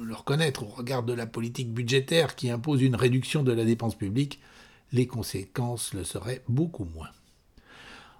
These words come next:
Enfin, rappelons, passé un certain niveau, que penser d'une société qui se protège contre ses propres aménagements ?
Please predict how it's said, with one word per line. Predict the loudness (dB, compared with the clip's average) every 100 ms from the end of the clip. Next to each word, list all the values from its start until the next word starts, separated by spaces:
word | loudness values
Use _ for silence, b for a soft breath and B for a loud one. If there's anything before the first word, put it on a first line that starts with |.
| B 2
Enfin, | 2 6 4 2
rappelons, | 0 0 0 -8 -12 -12 -4
passé | -2 2 2 2 -2 -4
un |
certain | -2 -2 -2 0
niveau, | 2 2 -2 -4 _
que | -6
penser | -4 -4 -2 0
d'une | 0
société | 0 -2 -2 -4 -4 -4
qui | -4
se | -4
protège | -4 -2 -2 0 -2 -2
contre | -4 -6 -6
ses | -6 -6
propres | -6 -8 -6 -6
aménagements ? | -6 -6 -8 -12 -12 -16